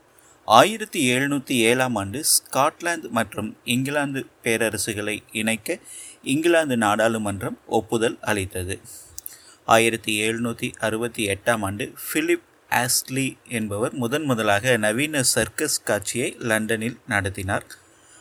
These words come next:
ஆயிரத்தி எழுநூத்தி எண்பத்தி எட்டாம் ஆண்டு கனெக்டிகட் ஐந்தாவது மாநிலமாக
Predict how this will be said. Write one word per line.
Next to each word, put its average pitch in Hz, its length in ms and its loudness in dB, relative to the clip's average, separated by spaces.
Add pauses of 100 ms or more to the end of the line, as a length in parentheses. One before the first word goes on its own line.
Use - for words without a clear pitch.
(220)
ஆயிரத்தி 165 640 2
எழுநூத்தி 143 480 -2
எண்பத்தி 131 460 0
எட்டாம் 120 320 2
ஆண்டு 104 400 -4
கனெக்டிகட் 131 800 -2 (400)
ஐந்தாவது 135 560 2
மாநிலமாக 110 720 0